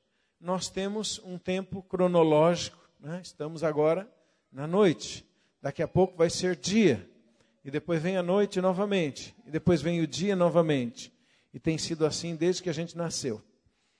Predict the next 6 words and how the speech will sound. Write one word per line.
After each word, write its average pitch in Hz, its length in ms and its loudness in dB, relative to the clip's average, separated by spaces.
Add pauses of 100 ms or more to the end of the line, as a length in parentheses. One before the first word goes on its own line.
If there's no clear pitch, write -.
(560)
Amém? 143 420 0 (300)
<laughs> 139 580 -6 (1120)
Todo 202 300 4
dia 220 400 6
tem 220 240 2
dia. 170 460 4